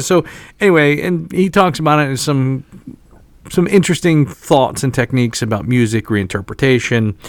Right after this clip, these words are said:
And he, during this interview and this story, they played a clip of Duke Ellington being interviewed by the, by the C B C, Canadian Broadcasting Corp, you know,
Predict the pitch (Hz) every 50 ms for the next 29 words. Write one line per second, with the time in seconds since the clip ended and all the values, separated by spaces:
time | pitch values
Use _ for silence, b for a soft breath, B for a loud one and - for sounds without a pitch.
0 | B B B B B B B B - 143 139 139 131 127 127 127 123 117 113 -
1 | - - - - - 135 - 147 147 139 135 131 - - - - - - - 208
2 | 151 120 127 - 160 131 147 160 180 185 175 165 151 139 120 - - - 185 185
3 | - 180 151 120 117 110 110 107 117 123 - _ - _ _ _ _ - _ -
4 | - - 131 123 123 110 - - - 202 196 185 147 117 110 107 113 113 B B
5 | B B B B B B _ - 139 139 131 - - - 151 143 143 127 120 -
6 | - - - 190 170 - - 127 117 107 104 104 117 131 160 156 - - - 123
7 | 123 123 127 131 123 110 - - 107 107 104 104 98 - 117 113 117 131 - 147
8 | 151 147 - - 131 107 101 98 98 95 95 95 90 92 98 110 104 107 107 107
9 | 101 107 104 104 104 104 101 104 101 104 95 98 113 107 101 98 - - 131 123
10 | 117 117 104 - - 123 110 104 107 - - 113 113 113 110 113 107 104 104 104
11 | 117 - - 156 120 120 113 107 101 - 110 101 95 - - 101 95 - - 107
12 | 98 95 - 113 107 101 95 98